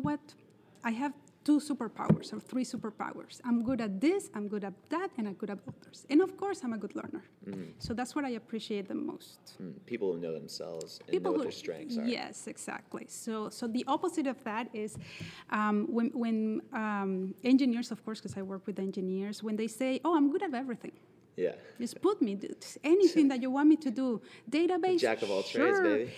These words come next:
Speaker 1: So yeah,
Speaker 2: <laughs>
Speaker 1: that's, I tend not to, uh, but again, without
Speaker 2: Yeah.
Speaker 1: going into, I appreciate generalists, but again, you have to be a generalist with it something. Like, for example, I am
Speaker 2: Right.
Speaker 1: a generalist in interactive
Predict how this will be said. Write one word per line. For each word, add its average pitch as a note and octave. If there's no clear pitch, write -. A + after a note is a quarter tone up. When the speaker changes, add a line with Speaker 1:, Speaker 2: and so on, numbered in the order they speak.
Speaker 1:
So C#4+
yeah, C4
Speaker 2:
<laughs> A3+
Speaker 1:
that's, B3+
I -
tend C4+
not -
to, G#3+
uh, F#3+
but B3
again, C4+
without A#3+
Speaker 2:
Yeah. A3+
Speaker 1:
going D4+
into, B3+
I B3
appreciate C4
generalists, A3
but G#3
again, A#3+
you A#3
have A3+
to -
be D#4
a B3
generalist B3
with G#3+
it G#3+
something. G3+
Like, G3+
for A#3+
example, A#3
I A3
am A3
Speaker 2:
Right. A3
Speaker 1:
a G#3+
generalist A#3+
in A#3
interactive A3+